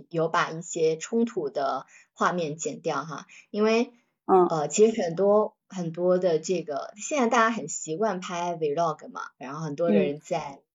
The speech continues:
Speaker 1: 拍这个视频的时候，
Speaker 2: 嗯。
Speaker 1: 其实是应该经过，呃，你拍摄的这个人，或者是说这个地方的许可，才能进行一个拍摄，对吧？这应该是很基础的一个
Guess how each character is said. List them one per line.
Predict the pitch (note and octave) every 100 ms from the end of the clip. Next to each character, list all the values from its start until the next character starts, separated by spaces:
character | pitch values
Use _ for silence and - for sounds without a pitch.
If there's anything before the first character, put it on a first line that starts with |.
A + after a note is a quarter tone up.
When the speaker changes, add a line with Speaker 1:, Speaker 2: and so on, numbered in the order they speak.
| _
Speaker 1:
拍 | - F3 D#3+ D#3+
这 | F3
个 | D#3+
视 | - - _ - F#3
频 | D3+
的 | C3+
时 | C3+ D#3
候， | C3
Speaker 2:
嗯。 |
Speaker 1:
其 | - - F3+
实 | - - D#3
是 | E3 F#3
应 | E3 F3 F3
该 | F3 E3+
经 | F3+ F#3 F3+ F3+
过， | F#3 E3 D#3 D#3 - _ _ -
呃， | D3 -
你 | E3 C#3
拍 | - G3
摄 | G#3 B3 F#3
的 | D3+ C#3
这 | F#3 E3
个 | - C#3+ C3+ C3 D#3
人， | D#3+ D3+ D#3
或 | - F#3+ D3
者 |
是 | - E3+
说 | - E3+
这 | F#3+
个 | F#3+
地 | E3 C4+ A3+
方 | E3 E3+ C#3+ C#3+
的 | D3 C3+ C#3
许 | - - D3 F3+
可， | - G#3+ - - _ _ _ _
才 | - E3+
能 | E3+ D#3 D#3 D#3+ -
进 | - F3+
行 | - D3
一 | C#3+
个 | D3+
拍 | - D3 D#3+
摄， | - C#3+
对 | C#3+
吧？ | D3 D3+ F#3
这 | - G#3+
应 | G#3 G3+
该 | G#3
是 | G#3 - F#3+
很 | G3+ D3 C3+ C#3 -
基 | - D4
础 | - - C3
的 | C#3+
一 | C#3 C#3+
个 | C#3+ D#3 C#3+ C3+ -